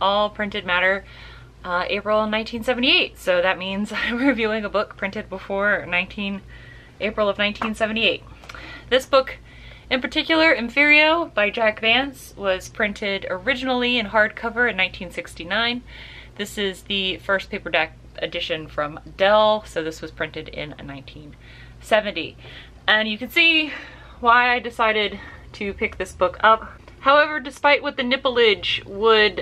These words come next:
uh, make you think, uh, this is not a very salacious novel. Uh, in fact, that is probably my main complaint about this book,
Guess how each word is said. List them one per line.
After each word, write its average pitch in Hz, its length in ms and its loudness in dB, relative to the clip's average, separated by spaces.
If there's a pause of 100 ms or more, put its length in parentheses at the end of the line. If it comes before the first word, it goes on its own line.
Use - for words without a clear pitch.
uh, 180 360 4
make 214 240 -2
you 214 120 -4
think, 240 520 -2 (720)
uh, 180 140 0 (120)
this 226 320 2
is 208 400 -2
not 208 300 4
a 202 100 0
very 190 380 2
salacious 185 840 -2
novel. 160 720 -2
Uh, 160 200 -2
in 160 160 -8
fact, 175 640 -2
that 170 200 0
is 170 180 0
probably 170 540 0 (480)
my 190 180 0
main 226 480 0
complaint 196 560 -2 (400)
about 180 320 2
this 185 180 -6
book, 208 300 2